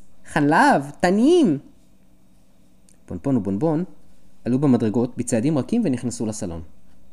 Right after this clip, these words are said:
סניף הביט בהם וראה שהם קטנים ממנו בהרבה. מיד נעשה ידידותי יותר ואמר בהתנשאות, "היי,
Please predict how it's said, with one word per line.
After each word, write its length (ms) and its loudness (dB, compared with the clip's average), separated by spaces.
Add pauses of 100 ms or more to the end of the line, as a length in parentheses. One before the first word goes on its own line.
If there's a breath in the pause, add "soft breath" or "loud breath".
(1120)
סניף 220 -4
הביט 220 -4
בהם 240 -6
וראה 200 -2
שהם 180 -4
קטנים 340 -2
ממנו 240 2
בהרבה. 280 2 (380 loud breath)
מיד 240 6
נעשה 280 4
ידידותי 400 2
יותר 260 2
ואמר 280 4
בהתנשאות, 580 -2 (560)
"היי, 240 -2